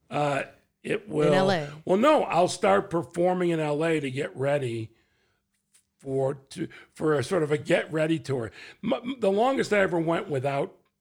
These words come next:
Speaker 1: performing, doing stand up, was two weeks prior to the pandemic.
Speaker 2: Whoa.
Speaker 1: Post-pandemic, 'cause I was taking a break before the pandemic hit. Post-pandemic, uh,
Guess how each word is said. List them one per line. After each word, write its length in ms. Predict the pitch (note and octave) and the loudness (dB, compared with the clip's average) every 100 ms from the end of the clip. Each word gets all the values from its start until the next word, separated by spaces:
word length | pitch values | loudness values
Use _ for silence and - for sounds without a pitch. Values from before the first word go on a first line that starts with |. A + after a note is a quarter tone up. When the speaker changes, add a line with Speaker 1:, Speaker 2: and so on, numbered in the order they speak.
| _ | _
Speaker 1:
performing, 760 | - C3 C#3+ D3 C#3+ A#2+ G#2+ G#2+ - _ _ _ _ - - | -10 -8 -4 -2 -2 -4 -6 -8 -12 _ _ _ _ -20 -4
doing 180 | F3 D3 | -2 -2
stand 420 | - D#3 D3 C3+ | -2 -4 -4 -4
up, 180 | A#2 - _ | -6 -8 _
was 600 | C3+ C3 B2 A#2+ A2 - _ _ _ _ | -10 -4 -2 -2 -6 -14 _ _ _ _
two 160 | - B3 | -8 -6
weeks 580 | A#3+ C#3+ - - - - _ _ _ _ _ | -4 -4 -6 -14 -18 -18 _ _ _ _ _
prior 300 | - D3+ C#3+ | -2 0 0
to 60 | C3 | -2
the 80 | B2+ | -6
pandemic. 640 | B2 B2 A#2 B2 G#2 - _ _ _ D#3+ | -6 -6 -6 -8 -8 -16 _ _ _ -4
Speaker 2:
Whoa. 160 | F#3 A#3+ | 2 4
Speaker 1:
Post-pandemic, 840 | A3+ G#3+ F#3 D#3+ D3+ D3 D3+ D3 | 4 4 4 2 2 0 -2 -4
'cause 180 | C#3 C#3 | -6 -2
I 60 | |
was 180 | C#3+ C3 | -2 -4
taking 360 | - E3 E3+ D#3+ | -4 -6 -4 -8
a 40 | |
break 300 | C3 D3+ C#3+ C3+ - - _ | -4 -2 -2 -6 -20 -20 _
before 500 | D3 C3 - A3 F#4 | -8 -8 2 6 6
the 100 | C#4 | 4
pandemic 680 | C3 D3 C#3 C3 C#3 B2+ B2+ - | 0 -2 -2 0 -2 -2 -6 -6
hit. 300 | C3 - - _ - - - - | -6 -6 -12 _ -20 -20 -20 2
Post-pandemic, 1080 | G3 A3 - E3 D#3+ D3+ D3+ D3 D3 C3+ - | 4 4 2 -2 -2 0 -2 0 -4 -6 -8
uh, 360 | D3 C3 B2+ | -6 -4 -4